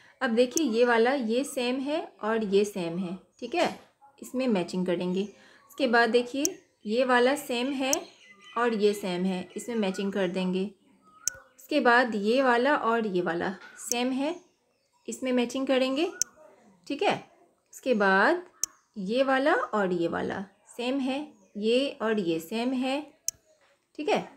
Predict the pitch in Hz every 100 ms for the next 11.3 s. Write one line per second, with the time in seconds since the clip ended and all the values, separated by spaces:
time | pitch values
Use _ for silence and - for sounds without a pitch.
0 | - - 277 294 269 226 214 247 220 190
1 | 254 277 294 262 285 285 294 330 494 -
2 | _ _ _ _ _ _ _ _ _ -
3 | - 294 233 214 214 302 480 - - _
4 | - - _ 339 339 254 285 370 - -
5 | _ _ - 233 208 240 311 311 220 240
6 | - 277 320 480 - _ _ _ _ -
7 | - 262 202 175 - _ _ _ _ _
8 | 262 233 269 302 269 262 285 254 226 262
9 | 254 240 233 - 233 214 220 247 285 339
10 | 226 214 185 196 262 269 - 233 180 170
11 | 196 170